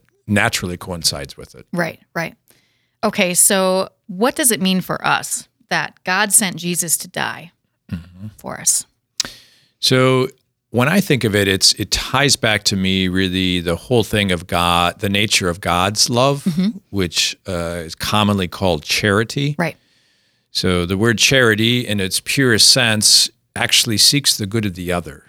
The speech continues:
Speaker 2: Mm-hmm.
Speaker 1: So what we see in God creating us is that we could share in his life, not because he needed it,
Speaker 2: Right.
Speaker 1: but that we get to share. He invites us into that gift.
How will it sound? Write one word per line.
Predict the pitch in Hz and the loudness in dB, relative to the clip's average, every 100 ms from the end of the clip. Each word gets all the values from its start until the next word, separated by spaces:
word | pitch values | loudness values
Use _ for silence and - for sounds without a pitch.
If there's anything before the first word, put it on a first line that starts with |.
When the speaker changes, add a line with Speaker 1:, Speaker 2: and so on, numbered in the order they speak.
| - | -10
Speaker 2:
Mm-hmm. | 151 160 156 139 _ | -10 -12 -16 -20 _
Speaker 1:
So | - 104 | -4 -2
what | 101 135 | 0 2
we | 143 | 4
see | - 151 135 | 4 4 2
in | 113 | 2
God | 101 101 101 92 | 2 4 4 0
creating | - 101 98 139 160 | -2 0 2 2 2
us | 165 - - - | 2 2 -2 -4
is | - 107 95 | -4 -2 0
that | 113 104 | 0 -2
we | 104 135 190 | 0 2 2
could | - 131 | 2 0
share | - - 101 90 | 2 0 0 -4
in | |
his | 85 85 - | -6 -8 -8
life, | 78 - - - _ _ | -10 -16 -20 -20 _ _
not | 156 | 0
because | 170 123 82 | 0 0 0
he | - 131 | 0 -2
needed | 87 78 80 | -2 -6 -2
it, | 127 - | 0 0
Speaker 2:
Right. | 175 165 190 - _ _ | -2 -2 -4 -8 _ _
Speaker 1:
but | - | 0
that | 135 | 2
we | 185 | 4
get | 220 202 | 2 0
to | 120 | 0
share. | - 104 90 | 0 2 0
He | 82 | 2
invites | 120 98 107 120 - - | 0 0 0 -2 0 -2
us | 117 - | 0 -2
into | 98 87 | -4 -10
that | 85 82 - | -12 -14 -14
gift. | 78 67 - | -14 -14 -18